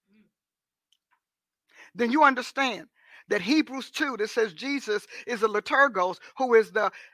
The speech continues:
he's the head of the sanctuary. Liturgos, he's a minister of the sanctuary. Liturgos is a, not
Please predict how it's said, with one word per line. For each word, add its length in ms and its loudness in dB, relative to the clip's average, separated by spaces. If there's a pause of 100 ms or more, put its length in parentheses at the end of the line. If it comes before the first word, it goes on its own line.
(120)
he's 260 -4
the 140 -2 (120)
head 400 2
of 240 2
the 200 0 (1120)
sanctuary. 680 0 (1200)
Liturgos, 720 2
he's 220 -8
a 60 -6
minister 400 -2
of 80 -4
the 60 -12
sanctuary. 440 -4
Liturgos 600 0 (280)
is 260 0
a, 200 0 (480)
not 420 6